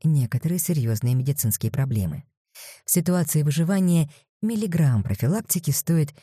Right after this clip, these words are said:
не килограмма, а тонны лечения.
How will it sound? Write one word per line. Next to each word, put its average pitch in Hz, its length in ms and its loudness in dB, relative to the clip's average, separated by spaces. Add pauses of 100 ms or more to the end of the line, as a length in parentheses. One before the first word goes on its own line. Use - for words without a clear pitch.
(340)
не 180 180 2
килограмма, 156 880 2 (420)
а - 100 -14 (140)
тонны 143 600 2
лечения. 92 600 -4